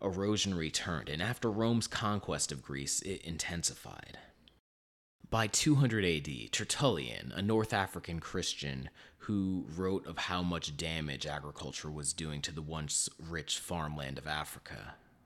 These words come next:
wrote, quote, "We overcrowd the world. The elements can hardly support us.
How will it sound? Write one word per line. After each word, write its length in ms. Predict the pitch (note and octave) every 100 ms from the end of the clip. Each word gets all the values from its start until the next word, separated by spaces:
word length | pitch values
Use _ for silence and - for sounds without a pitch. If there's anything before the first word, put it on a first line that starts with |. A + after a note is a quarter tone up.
| _ - _ - - -
wrote, 320 | F2+ D#2+ -
quote, 440 | - G2 E2+ - - - -
"We 160 | C#3 C3+
overcrowd 1400 | D3 D3+ C#3 C#3 C3 C3 - - - G#2 G2 F#2+ F#2 E2
the 60 | D#2+
world. 680 | C#2+ C#2+ B1+ G1+ G1+ G1+ G1+ - -
The 180 | A2 G2
elements 420 | G#2+ G#2+ G2 -
can 180 | G2+ D#2+
hardly 460 | - E2+ D2+ D2
support 500 | - - - C#2 C2+
us. 320 | - - -